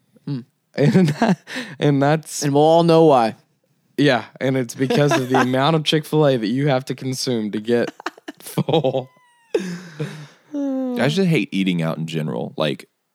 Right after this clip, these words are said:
Speaker 3: uh, fast food, <clears throat> because it adds up so quickly.
Speaker 2: It does add up.
Speaker 3: Like, we were talking about budget before
Speaker 2: Besides,
Speaker 3: we started recording,
Speaker 2: honestly,
Speaker 3: and I just
Speaker 2: okay.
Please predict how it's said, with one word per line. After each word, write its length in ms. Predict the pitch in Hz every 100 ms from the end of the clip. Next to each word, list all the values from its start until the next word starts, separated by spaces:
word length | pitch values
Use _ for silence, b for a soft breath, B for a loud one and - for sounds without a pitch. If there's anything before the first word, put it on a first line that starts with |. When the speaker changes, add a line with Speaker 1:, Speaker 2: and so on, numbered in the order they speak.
| -
Speaker 3:
uh, 100 | 104 -
fast 360 | - 80 -
food, 260 | - 85 - - 240
<clears throat> 240 | 214 190 151
because 320 | 113 123 113
it 100 | - 98
adds 240 | 107 113
up 180 | 107 -
so 300 | - 92 92
quickly. 460 | - 87 85 60 -
Speaker 2:
It 160 | 113 107
does 240 | 110 95
add 180 | 90 85
up. 160 | 80 87
Speaker 3:
Like, 100 | 95
we 100 | 120
were 60 |
talking 220 | 120 113
about 120 | 95 90
budget 340 | 95 82 78
before 160 | - 87
Speaker 2:
Besides, 140 | 160
Speaker 3:
we 40 | 175
started 360 | 185 190 90
recording, 240 | 85 170 190
Speaker 2:
honestly, 420 | 214 - 202 180
Speaker 3:
and 80 | 156
I 40 |
just 180 | -
Speaker 2:
okay. 80 | 90